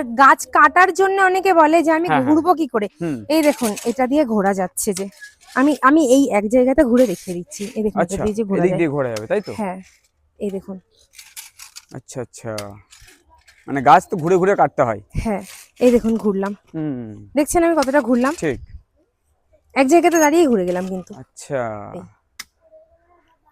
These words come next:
Speaker 2: ঠিক, মানে সেক্ষেত্রে কাটার ক্ষেত্রে কোনো রকমের
Speaker 1: কোনো
Speaker 2: অসুবিধা হবে
Speaker 1: সমস্যা
Speaker 2: না।
Speaker 1: নেই।
Speaker 2: ঠিক। আচ্ছা,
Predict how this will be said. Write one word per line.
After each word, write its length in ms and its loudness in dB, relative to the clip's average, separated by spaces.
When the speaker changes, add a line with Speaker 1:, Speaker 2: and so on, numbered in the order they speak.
Speaker 2:
ঠিক, 160 -10
মানে 160 -10
সেক্ষেত্রে 440 -8
কাটার 300 2
ক্ষেত্রে 260 2
কোনো 280 2
রকমের 260 -2
Speaker 1:
কোনো 60 -2
Speaker 2:
অসুবিধা 260 0
হবে 160 -2
Speaker 1:
সমস্যা 280 -8
Speaker 2:
না। 60 -8
Speaker 1:
নেই। 80 -10
Speaker 2:
ঠিক। 200 -8
আচ্ছা, 380 -6